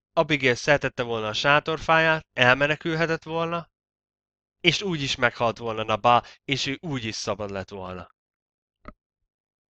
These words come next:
És bár biztos vagyok benne, hogy megfordult a fejében, és biztos vagyok benne, hogy azt szerette volna tenni, nem azt tette azért,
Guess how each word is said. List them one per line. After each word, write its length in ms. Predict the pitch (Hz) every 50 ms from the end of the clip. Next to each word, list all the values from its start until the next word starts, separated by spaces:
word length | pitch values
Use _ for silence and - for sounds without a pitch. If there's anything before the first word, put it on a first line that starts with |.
| _ _ _ _ _ _ _ _ -
És 280 | 170 147 131 - -
bár 400 | 127 123 123 117 110 107 101 - _
biztos 460 | - 247 240 - - - 247 220 -
vagyok 300 | 214 202 190 185 180 170
benne, 300 | 160 165 151 139 131 127
hogy 200 | 120 120 117 113
megfordult 500 | 120 143 160 175 - - 190 180 180 -
a 60 | 185
fejében, 440 | - - 185 175 170 165 165 151 127
és 120 | 123 120 120
biztos 300 | 175 190 - - 226 -
vagyok 160 | 240 220 190
benne, 160 | 180 185 175
hogy 140 | 156 143 143
azt 180 | 143 147 -
szerette 420 | - - 156 147 143 131 - - 135
volna 220 | 127 123 117 117
tenni, 320 | 104 113 110 107 104 107 113
nem 200 | 123 143 143 156
azt 240 | 165 165 - -
tette 300 | - 175 160 - - 143
azért, 600 | - - 135 139 139 143 151 147 147 143 135 -